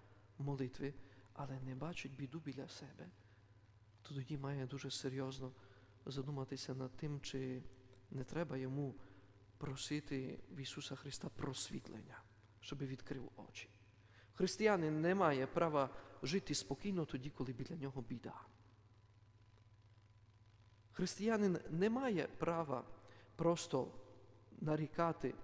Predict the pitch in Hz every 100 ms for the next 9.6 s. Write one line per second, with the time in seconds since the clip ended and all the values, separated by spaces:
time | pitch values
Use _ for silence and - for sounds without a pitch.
0 | - 143 135 147 165 135 - 123 - -
1 | - - - - - - - - - -
2 | 123 151 190 165 139 123 127 127 - 175
3 | 165 147 - 143 - - 127 131 127 -
4 | - - - - - - - - - -
5 | - - - - - 156 165 151 170 170
6 | 143 135 131 139 131 131 - - - -
7 | - 127 - - 131 135 - 127 123 -
8 | - - 127 131 151 151 - - - -
9 | - 120 131 - -